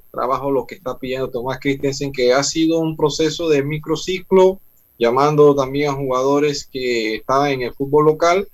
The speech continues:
y se unieron entonces al completo esta semana en la concentración los jugadores que hacían falta.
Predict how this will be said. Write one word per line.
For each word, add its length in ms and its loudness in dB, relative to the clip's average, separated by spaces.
y 200 0
se 140 -4
unieron 360 0
entonces 400 -4
al 160 -6
completo 640 -2
esta 280 -4
semana 600 -2
en 160 -2
la 140 -2
concentración 720 -4
los 80 -2
jugadores 380 0
que 120 -8
hacían 280 -8
falta. 560 0